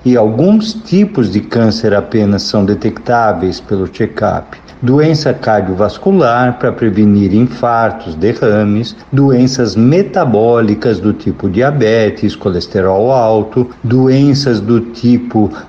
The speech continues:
psicológicos pra detectar estresse, depressão e doenças comportamentais de hábitos de vida e entraria até infecciosas, eh, sexualmente transmissíveis.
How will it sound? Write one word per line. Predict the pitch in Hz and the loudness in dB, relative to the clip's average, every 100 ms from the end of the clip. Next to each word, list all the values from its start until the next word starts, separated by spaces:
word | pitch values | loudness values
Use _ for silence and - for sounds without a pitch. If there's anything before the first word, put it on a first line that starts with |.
| - | -14
psicológicos | - - 170 175 160 131 139 147 101 - 101 | -6 -4 -2 0 2 4 4 2 0 -6 -6
pra | 117 | -4
detectar | 107 104 117 - - 101 95 87 - - - | -2 -2 -2 -6 -2 0 0 -2 -8 -20 -6
estresse, | 135 123 - 131 127 131 127 117 - | -4 -4 -4 0 2 4 2 0 -2
depressão | 90 - 127 147 - 120 117 120 127 - - - - | -6 -2 0 0 0 0 2 2 2 -2 -12 -20 -2
e | 175 | 0
doenças | 180 196 143 131 143 139 151 147 - - - | 4 4 4 4 2 2 0 0 -4 -12 -4
comportamentais | 147 170 160 165 - 147 147 151 147 131 123 127 110 98 87 92 | 0 0 0 -2 0 0 2 2 0 0 0 2 2 0 -2 -2
de | 110 110 110 - - - | 2 2 0 -8 -12 -2
hábitos | 127 127 117 120 120 101 | 2 2 0 -2 -2 -2
de | 120 | 0
vida | 143 139 156 156 139 165 156 - | 0 2 4 2 2 2 0 0
e | 139 123 127 | 2 4 4
entraria | 127 131 113 120 123 | 2 2 2 2 2
até | 117 120 117 | 0 -2 0
infecciosas, | 120 120 139 135 - 135 123 135 131 95 95 85 | 2 0 -2 -4 -2 0 2 4 2 0 -2 -2
eh, | 113 101 | 0 0
sexualmente | 95 147 139 143 135 107 107 113 | 0 -2 -4 0 2 2 2 -2
transmissíveis. | 120 117 113 151 143 - 104 80 69 - | -2 -2 0 -2 -2 -2 -2 -2 -6 -12